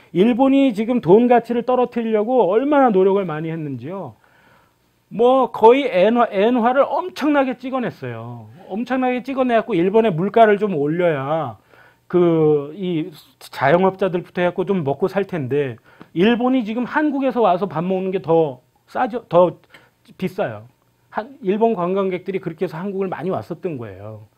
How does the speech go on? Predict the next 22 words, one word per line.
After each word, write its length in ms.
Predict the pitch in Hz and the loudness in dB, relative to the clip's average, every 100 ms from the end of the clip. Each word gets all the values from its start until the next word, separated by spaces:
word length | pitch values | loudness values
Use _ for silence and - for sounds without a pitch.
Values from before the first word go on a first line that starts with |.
| _ _ _ 117 | _ _ _ -18
예. 200 | 110 110 _ _ | -18 -20 _ _
물론 320 | 147 170 156 - _ | -2 -2 -2 -10 _
후쿠시마 480 | - 226 - 185 175 | -12 -10 -6 -4 -4
그 80 | 170 | -4
문제도 400 | 165 160 160 160 | -6 -6 -8 -12
있었고, 400 | - 156 156 156 | -10 -10 -8 -8
일본이 400 | 147 160 190 180 | -6 -6 -6 -6
좀 140 | 190 | -10
복잡합니다. 720 | - 151 190 - 214 196 127 | -12 -8 -8 -8 -12 -10 -10
그쵸? 360 | 127 - 185 254 _ _ _ _ _ | -12 -12 -14 -16 _ _ _ _ _
그, 460 | 127 123 120 117 120 _ _ _ | -14 -10 -10 -14 -18 _ _ _
세간에 380 | - 185 185 185 | -8 -2 -2 -2
알려진 420 | 139 151 156 165 | 2 2 2 -2
것보다 480 | 170 139 135 202 262 _ _ _ _ - | -2 -4 -4 -4 -4 _ _ _ _ -10
훨씬 340 | 240 - 226 165 | -8 -4 -4 -2
더 340 | 156 180 131 | 0 0 -2
방사능의 1080 | 139 139 156 165 156 151 147 214 208 196 165 | -4 -4 -2 -2 -2 -2 -4 -8 -14 -10 -8
수치가 560 | 156 220 - 165 165 147 | -8 -12 -10 -6 -4 -4
워낙에 380 | 139 139 156 156 | -6 -4 -2 -2
많이 280 | 143 117 147 | -2 -4 -4
나오고 380 | 139 127 131 135 | -2 -4 -6 -8
있고, 420 | - 135 131 | -8 -6 -6